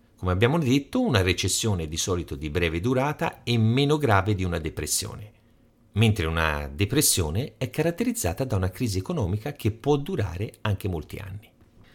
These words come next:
Chiariti questi aspetti, valutiamo la situazione attuale dei rendimenti delle obbligazioni statunitensi a breve termine e quelli a lungo termine. L'inversione della curva dei rendimenti tra lungo termine e breve termine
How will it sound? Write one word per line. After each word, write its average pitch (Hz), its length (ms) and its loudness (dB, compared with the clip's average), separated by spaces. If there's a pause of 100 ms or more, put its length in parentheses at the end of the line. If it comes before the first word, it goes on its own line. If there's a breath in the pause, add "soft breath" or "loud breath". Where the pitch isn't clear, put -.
(420 soft breath)
Chiariti 131 340 6
questi 180 240 4
aspetti, 180 540 2
valutiamo 139 580 4
la 92 80 4
situazione 120 600 0
attuale 147 520 -2
dei 165 180 4
rendimenti 170 600 0
delle 147 240 2
obbligazioni 139 680 2
statunitensi 104 1120 0 (240)
a 101 120 2
breve 95 320 2
termine 214 600 0
e 277 160 0
quelli - 240 8
a - 40 6
lungo 87 300 0
termine. 90 400 -10 (1000)
L'inversione 123 520 6
della 95 180 6
curva 110 260 0
dei 85 140 -2
rendimenti 85 560 -2
tra - 140 -6
lungo 101 340 0
termine 87 380 0
e 71 40 -8
breve 82 280 -2
termine 82 640 -4